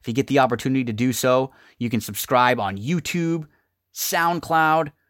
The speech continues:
TuneIn Radio, Spreaker, Google Podcast. We are all over. So if you have all of those apps, just go subscribe. It helps. It does a big favor for me. Uh, makes our numbers go up. M-, and it, what it does is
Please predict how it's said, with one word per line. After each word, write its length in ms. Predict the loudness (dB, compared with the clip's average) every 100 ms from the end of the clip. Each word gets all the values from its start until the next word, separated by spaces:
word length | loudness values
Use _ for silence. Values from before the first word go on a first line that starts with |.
| _ _ _ -14
TuneIn 460 | -4 -2 0 -2
Radio, 680 | -2 -2 0 2 4 4 0 _ _ -16
Spreaker, 920 | -14 -12 -6 -4 -4 0 2 2 -2 _ _ _ -12 -6
Google 400 | 0 2 4 4
Podcast. 720 | 4 2 2 2 2 2 -2
We 140 | -4 0
are 120 | 0
all 300 | 2 2 6
over. 320 | 4 4 -2 -4 -20
So 220 | -4 0 0
if 120 | 0
you 120 | -2
have 240 | 2 2
all 160 | 2 2
of 80 | 2
those 240 | 2 2
apps, 340 | 2 2 2 -2
just 180 | -2
go 140 | 4 4
subscribe. 720 | 2 -6 -2 2 4 2 0
It 140 | -4
helps. 320 | 4 4 4 -16 _
It 100 | -8
does 200 | -4 -4
a 40 | -4
big 300 | -4 -4 0
favor 340 | 2 2 0
for 240 | 0 2
me. 260 | 4 2 -2 _ _ -2
Uh, 300 | 2 2 0 -4
makes 300 | 0 0 4
our 100 | 6
numbers 640 | 8 6 6 4 2 -4 -10
go 220 | 0 6
up. 280 | 8 6 2 _ -6
M-, 240 | -4 -2
and 140 | -2 -4
it, 140 | 0
what 160 | 0 4
it 60 |
does 240 | 6 6 4
is 260 | 0 -2